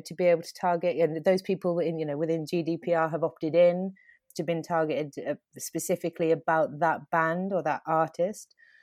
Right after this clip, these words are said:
Um, or, you know, "Can we access all of the retargeting that you've got across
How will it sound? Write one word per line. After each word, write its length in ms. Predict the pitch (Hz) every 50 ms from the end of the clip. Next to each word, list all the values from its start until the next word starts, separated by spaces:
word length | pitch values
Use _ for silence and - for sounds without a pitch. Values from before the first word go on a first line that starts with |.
| _ _ _ _ _ _ _ _ _ - -
Um, 460 | 170 170 170 170 165 165 160 156 - - _ _ _ -
or, 560 | - 190 185 180 175 170 170 165 165 165 160 - _ - - - _ _ 156 147 _ - - 175 165 160
you 140 | 160 165
know, 100 | 160 151
"Can 200 | 147 - 202 196
we 640 | 196 196 190 185 185 180 175 170 170 165 160 151 - _ _ _ _ _ _ _ _ _ _ - -
access 440 | 151 160 175 185 - - 202 180 196
all 140 | 185 180 175
of 60 | 160
the 80 | 170 165
retargeting 640 | 160 175 - - 202 190 185 180 185 135 165 180 175
that 80 | 170
you've 160 | 131 170 156 -
got 140 | 180 143
across 440 | - - - - 175 - - - -